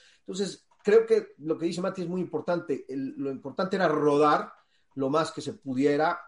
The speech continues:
eh, lograr com-, eh, completar la mayor cantidad de vueltas y de kilometraje posible para tratar de obtener la información, la mayor cantidad de información posible, ¿no? De cara al inicio de la temporada. ¿Con qué te quedas, Tavo?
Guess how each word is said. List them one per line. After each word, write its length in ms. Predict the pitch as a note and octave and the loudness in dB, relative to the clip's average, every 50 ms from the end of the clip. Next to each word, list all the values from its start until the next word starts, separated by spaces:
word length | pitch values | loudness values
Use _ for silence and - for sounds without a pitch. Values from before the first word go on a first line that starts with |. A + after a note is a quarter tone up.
| - - | -12 -8
eh, 400 | C#3+ C3+ C3 C3 A#2 - - _ _ _ | -6 -6 -4 -6 -6 -8 -12 _ _ _
lograr 440 | - C#3 B2 B2+ D3+ E3 F3 E3 D#3 | -8 -6 -4 -2 0 0 0 -2 -4
com-, 240 | - D#3 D3 B2+ G#2 - _ _ _ | -6 -6 -6 -6 -8 -12 _ _ _
eh, 220 | C#3+ C3 B2+ A#2 | -8 -8 -8 -8
completar 540 | - C#3 B2+ G#2+ - C#3+ C3 - - E3+ F3 | -8 -10 -10 -4 -4 -4 -4 -2 -2 0 0
la 100 | F#3 E3+ | 0 0
mayor 220 | D3+ C#3 D3 D#3+ D3+ | 0 0 -2 -2 -2
cantidad 300 | D#3+ D3+ - D#3 D#3 D3+ | -4 -4 0 2 2 2
de 40 | |
vueltas 300 | D3 D#3 D#3 D3+ D3 A#2 | 2 2 0 -2 -4 -8
y 60 | C3 B2 | -6 -8
de 100 | A#2+ A#2 | -10 -10
kilometraje 640 | - C3 B2 B2+ B2 B2 A2+ - D3 C#3 - D3+ | -10 -8 -8 -6 -6 -6 -4 -4 -4 -4 -4 -6
posible 600 | D3 - - B2 - - D#3 D3+ C#3+ D#3 F3 E3+ - - - _ _ _ | -10 -10 -12 -12 -8 -2 0 2 2 2 0 -2 -6 -16 -20 _ _ _
para 220 | _ C3+ B2+ B2 - | _ -6 -6 -4 -6
tratar 300 | C#3 C3+ - F#3+ F#3+ G3 | -6 -6 -4 -2 -2 -2
de 60 | F3 | -2
obtener 280 | D3 - E3 D#3 F3 F3 | -2 0 0 0 2 0
la 80 | E3+ | 0
información, 600 | D#3 D#3+ D#3 C#3 C#3 C3 C3 - - E3 D#3+ D#3+ D#3 | 0 -2 -2 -4 -4 -4 -4 -2 0 0 0 0 0
la 80 | C#3 | -2
mayor 260 | C3+ C#3 D3 F3 F3 | -4 -2 -2 -2 -4
cantidad 300 | - - E3 C3 - D#3 | -4 -4 -6 -4 -2 -2
de 60 | D#3+ D#3 | -2 -2
información 380 | - C#3+ C3+ B2+ - E3 D#3+ | -2 -4 -6 -6 -6 -8 -6
posible, 460 | - D#3 D3 - A#3 D4+ C#4+ F#3+ C3+ | -6 -8 -6 -6 -6 -4 -2 -2 -2
¿no? 140 | B2 D#3+ A3 | -2 -2 -2
De 100 | F3 D3+ | -2 -2
cara 240 | - D#3+ D#3 D3+ D3 | -2 0 0 0 0
al 80 | C#3+ C3+ | -2 -2
inicio 600 | B2+ C#3 D3+ D3 - D3 C3+ A#2+ - - - _ _ - | -2 -4 -4 -4 -4 -4 -4 -4 -4 -6 -12 _ _ -10
de 80 | B2 | -8
la 100 | A#2 A2 | -8 -6
temporada. 540 | - G#2 A2 G#2+ - B2+ C#3 D3+ D#3+ C#3+ C3+ | -6 -8 -8 -6 -4 -2 -2 0 -2 -2 -4
¿Con 120 | - B2+ | -6 -8
qué 120 | B2 - - | -8 -8 -6
te 180 | - - C#3 | -6 -6 -6
quedas, 380 | - - E3 F3 E3 C3 - - | -2 0 2 2 2 0 -2 -4
Tavo? 340 | C3+ B2 A#2 A#2 A2 A2+ | -4 -4 -2 -4 -4 -6